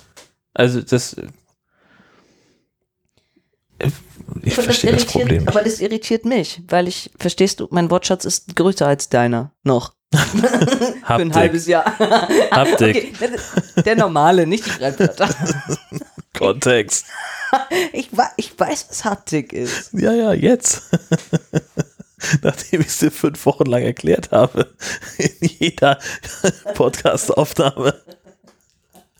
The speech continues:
Speaker 2: Ich muss gleich weinen.
Speaker 1: Ja, ich weiß.
Speaker 2: <laughs> Nein, aber das, also, das, mir fällt, also, das fällt mir halt auf. Und ich find das schon spannend, irgendwie live dabei zu sein, wie mein Gehirn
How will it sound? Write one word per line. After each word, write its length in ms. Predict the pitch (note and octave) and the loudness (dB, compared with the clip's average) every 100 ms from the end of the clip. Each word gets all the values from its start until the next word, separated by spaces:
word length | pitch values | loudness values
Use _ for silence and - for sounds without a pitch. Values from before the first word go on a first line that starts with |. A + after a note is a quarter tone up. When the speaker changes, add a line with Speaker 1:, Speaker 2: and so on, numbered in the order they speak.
| _ _ _ _ _ - | _ _ _ _ _ -10
Speaker 2:
Ich 340 | E4+ F#4 D4 | -4 -4 -4
muss 180 | G3+ G3+ | -10 -12
gleich 240 | _ G3+ | _ -4
weinen. 520 | G3+ G3 D3 C3 B2+ - | -2 0 0 -2 -8 -12
Speaker 1:
Ja, 280 | - - - | -2 0 2
ich 140 | D3+ | 0
weiß. 540 | - - - - - - | 0 -2 -4 -12 -14 -4
Speaker 2:
<laughs> 1500 | A#3+ - - C#4+ - C4 - B3+ B3 B3+ - F4 - - - | 0 0 2 2 2 0 0 0 0 -2 -2 -4 -4 -6 2
Nein, 200 | D3 D#3 | 4 4
aber 120 | D#3 | 4
das, 180 | D#3+ - | 2 2
also, 280 | C#3 C#3 B2+ | 2 2 0
das, 260 | D#3 - | -2 -6
mir 480 | F3+ G3 E3 F#3+ G#3+ | -6 -6 0 2 2
fällt, 300 | - A3 - | 2 0 2
also, 220 | G3 G#3 | 2 2
das 240 | - A3 - | 2 -2 0
fällt 200 | A3+ G#3+ | -2 0
mir 120 | G#3+ | 0
halt 240 | A3+ A3+ | 0 -2
auf. 260 | - F3+ C3+ | 2 2 2
Und 160 | E3+ F3 | -4 -4
ich 120 | - | -4
find 180 | G#3 G3 | -2 -2
das 140 | - | 0
schon 260 | G#3+ A3 A3 | 0 0 0
spannend, 480 | - C#3+ B2+ B2 _ - - - | 0 0 0 -8 _ -20 -20 -12
irgendwie 560 | - E3 F#3 F#3 F#3 F3 | -2 0 0 0 2 2
live 400 | F3 F3 F3 F3 | 2 4 4 2
dabei 300 | D#3+ D#3 D#3 | 0 2 0
zu 160 | - F3+ | -2 2
sein, 540 | G#3+ D#3 D3+ D3 - | 4 4 2 -2 -2
wie 100 | E3 | 0
mein 400 | D#3 D3 D3 C#3+ | 2 2 2 0
Gehirn 600 | D3 D3+ D3+ D3 C#3+ F3 | 0 2 2 0 -4 -10